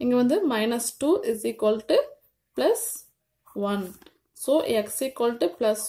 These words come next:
one plus two. X equal to plus three. Oxidation ஸ்டேட்டை வந்து கண்டுபிடிச்சிட்டோம். இப்ப பேர் எழுத போவோம். நம்மளோட ரூல், first rule என்னது? கேட்டையானுக்கு first பேர் வைக்கணும். பொதுவா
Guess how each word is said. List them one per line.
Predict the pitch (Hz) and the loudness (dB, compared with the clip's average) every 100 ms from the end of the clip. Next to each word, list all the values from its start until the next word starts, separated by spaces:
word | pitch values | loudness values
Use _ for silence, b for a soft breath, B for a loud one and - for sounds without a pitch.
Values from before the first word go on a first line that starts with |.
| - | -2
one | 302 - - _ _ _ _ | -2 -2 -8 _ _ _ _
plus | 277 494 - - - _ - | 0 0 -2 -10 -16 _ -4
two. | 240 202 - _ - 240 | -2 -2 -6 _ -10 -8
X | - - 269 | -6 -4 -4
equal | - 214 220 | -2 -2 2
to | 466 571 - _ | 0 0 -10 _
plus | 202 180 - - | -6 -4 -6 -6
three. | 202 202 180 B B - 226 233 | -2 0 -2 B B -12 0 0
Oxidation | 269 - 254 247 220 - | 0 -2 -2 -2 -10 -6
ஸ்டேட்டை | 214 208 208 | -4 -2 -2
வந்து | 202 285 453 - - - | 2 4 2 -2 -18 -10
கண்டுபிடிச்சிட்டோம். | 202 190 175 - - 202 196 - - | -8 -6 -8 -8 -6 -4 -4 -6 -4
இப்ப | 294 311 | -2 0
பேர் | 262 247 233 | 2 4 2
எழுத | 190 214 247 | 2 -2 -4
போவோம். | 180 165 190 202 - _ _ _ _ _ _ _ _ _ _ _ _ _ _ _ b b b b _ _ _ | -8 -2 0 0 -2 _ _ _ _ _ _ _ _ _ _ _ _ _ _ _ b b b b _ _ _
நம்மளோட | 277 285 285 294 | 4 6 8 8
ரூல், | 320 311 | 8 6
first | 285 - 359 | 2 4 6
rule | 311 | 6
என்னது? | 277 262 277 294 349 - _ _ _ | 6 6 6 4 2 -6 _ _ _
கேட்டையானுக்கு | 285 302 415 392 311 254 - - | 6 6 6 6 6 4 2 2
first | 262 - 320 - | 2 0 0 2
பேர் | 220 220 | 2 2
வைக்கணும். | 190 - 190 214 208 175 - _ - | 0 -2 -2 0 0 -4 -14 _ 0
பொதுவா | 220 | 4